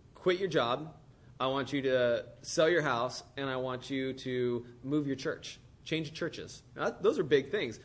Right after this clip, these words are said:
Those are all the things that gave us comfort, right? You know, Heidi had al-, had always talked about, she always wanted security. Huh, Heidi? And security was a house and two cars. That wa-, that's what equaled security in her mind. And the, the,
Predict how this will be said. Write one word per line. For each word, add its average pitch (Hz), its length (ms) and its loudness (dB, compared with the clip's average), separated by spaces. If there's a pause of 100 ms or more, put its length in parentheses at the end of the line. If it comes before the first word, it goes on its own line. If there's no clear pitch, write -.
Those 226 160 2
are 185 60 6
all 165 100 6
the 165 80 2
things 170 240 0
that 139 80 -2
gave 135 180 0
us 135 120 -4
comfort, - 380 -8 (800)
right? 143 360 4
You 160 80 0
know, 147 100 4
Heidi 170 240 6
had 156 80 4
al-, 143 340 2
had 156 140 0
always 143 220 4
talked 170 260 -2
about, 123 340 0 (220)
she - 180 0
always 175 280 4
wanted 165 240 -2
security. 117 680 -6 (280)
Huh, 143 80 -4
Heidi? 107 260 -6 (680)
And 160 120 2
security 180 500 4
was 139 180 2
a 113 60 -2
house 160 340 -6
and 147 100 -8
two 160 140 -8
cars. - 420 -8 (800)
That 151 180 2
wa-, 175 140 6
that's 175 240 4
what 185 180 2
equaled 170 340 -2
security 151 600 -2
in 120 80 -6
her 127 100 -6
mind. 127 380 -6 (360)
And 165 200 4
the, 160 100 2 (180)
the, 139 460 4